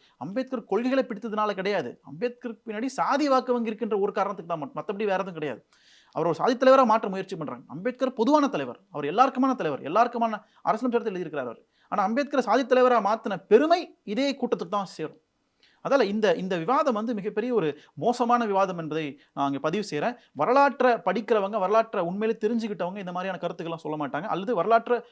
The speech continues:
நிச்-, வேண்டும்னே புனையறவங்க அது அப்படிதான் பேசுவாங்க.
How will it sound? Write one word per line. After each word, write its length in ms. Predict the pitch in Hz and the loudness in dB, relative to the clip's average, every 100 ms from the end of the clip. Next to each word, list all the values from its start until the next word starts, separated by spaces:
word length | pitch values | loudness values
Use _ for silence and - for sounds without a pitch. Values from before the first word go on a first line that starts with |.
| _ - | _ -12
நிச்-, 280 | 143 - - 131 | -12 -12 -14 -2
வேண்டும்னே 460 | 196 254 285 311 320 - _ | 4 8 8 8 6 0 _
புனையறவங்க 540 | 233 320 330 285 262 254 | 6 8 8 8 6 4
அது 80 | |
அப்படிதான் 280 | 196 208 175 | 4 2 -2
பேசுவாங்க. 300 | 170 143 113 | -6 -8 -10